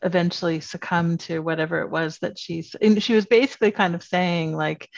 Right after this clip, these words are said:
you know, "This is God's message <laughs> to you to, um, to come around to, to this way of thinking, 'cause this is clearly what,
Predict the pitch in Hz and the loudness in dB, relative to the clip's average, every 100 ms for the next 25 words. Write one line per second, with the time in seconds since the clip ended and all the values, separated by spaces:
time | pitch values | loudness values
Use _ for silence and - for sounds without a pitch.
0 | - - - _ _ - 196 170 190 220 | -18 -18 -20 _ _ 2 4 6 6 6
1 | 208 185 - 165 165 165 165 180 180 180 | 4 0 2 2 4 0 -2 0 4 2
2 | - - 156 156 170 185 - - 294 - | 0 -6 -6 -6 -8 -6 -6 2 2 4
3 | 294 - - 196 175 226 196 156 156 170 | 0 0 -2 -2 0 2 2 2 -2 -6
4 | - - - _ - - 190 170 160 156 | -10 -18 -18 _ -10 0 2 4 2 -2
5 | - 165 143 - 190 196 _ _ _ _ | 0 0 0 -2 -4 -6 _ _ _ _
6 | _ - 208 190 220 180 160 160 170 185 | _ -4 0 4 6 6 4 2 -2 -4
7 | 165 - - 170 165 160 160 - - - | -6 -8 -10 -8 -6 -6 -6 -6 -8 -8
8 | - 180 - 165 - 156 - - - 175 | -8 -8 -6 -8 -10 -12 -12 -16 -6 -4
9 | 160 160 151 - - | -2 -4 -6 -8 -10